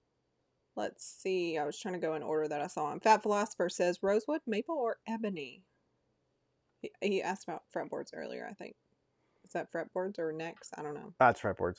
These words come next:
Speaker 1: Fretboard.
Speaker 2: Uh, all of the above.
Speaker 1: <laughs>
Speaker 2: I'm not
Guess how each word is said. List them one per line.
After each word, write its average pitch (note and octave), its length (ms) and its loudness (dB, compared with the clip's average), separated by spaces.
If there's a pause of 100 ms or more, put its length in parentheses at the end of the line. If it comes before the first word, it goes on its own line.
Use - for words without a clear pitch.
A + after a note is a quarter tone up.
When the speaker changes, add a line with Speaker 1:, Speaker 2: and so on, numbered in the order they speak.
(140)
Speaker 1:
Fretboard. - 380 -6
Speaker 2:
Uh, D3+ 800 10 (840)
all C#3+ 160 12
of D3 80 12
the C#3+ 80 12
above. G2+ 380 10 (680)
Speaker 1:
<laughs> - 540 -8
Speaker 2:
I'm F3+ 200 12
not C#3+ 360 12